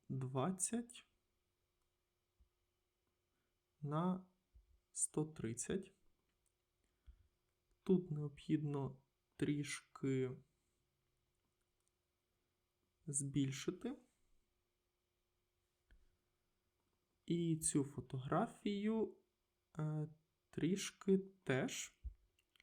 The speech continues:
тому що голова ось цієї дівчини має бути на одній лінії із, е, ось цим телефоном. Щоб це все було на одній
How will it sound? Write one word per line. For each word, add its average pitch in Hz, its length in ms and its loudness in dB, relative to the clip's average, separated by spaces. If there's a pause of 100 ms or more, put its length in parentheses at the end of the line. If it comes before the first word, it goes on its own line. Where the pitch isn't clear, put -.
(580)
тому 156 300 6
що 147 420 4
голова 143 760 2
ось 156 360 2
цієї 135 280 4
дівчини 220 680 0 (2500)
має 143 340 4
бути 196 560 2 (280)
на 151 200 0
одній 143 640 2
лінії 208 720 2 (180)
із, 190 500 2 (120)
е, 147 480 -8 (1500)
ось 165 180 -2
цим 156 160 -2
телефоном. 135 560 -6 (500)
Щоб - 240 0
це 214 120 4
все 196 220 2
було 151 200 4
на 170 180 4
одній 160 400 6